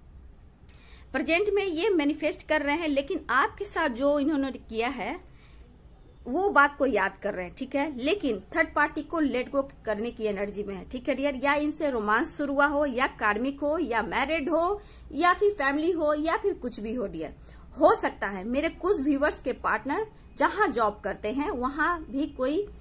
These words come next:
friend है जहां इनके साथ flirting चल रहा है या चल,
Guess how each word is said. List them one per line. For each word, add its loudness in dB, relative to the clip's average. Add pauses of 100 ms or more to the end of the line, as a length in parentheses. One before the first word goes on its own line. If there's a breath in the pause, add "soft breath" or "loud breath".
(260 loud breath)
friend 2
है -2
जहां -2
इनके -4
साथ -6
flirting -6
चल -6
रहा -4
है -8
या -4
चल, -10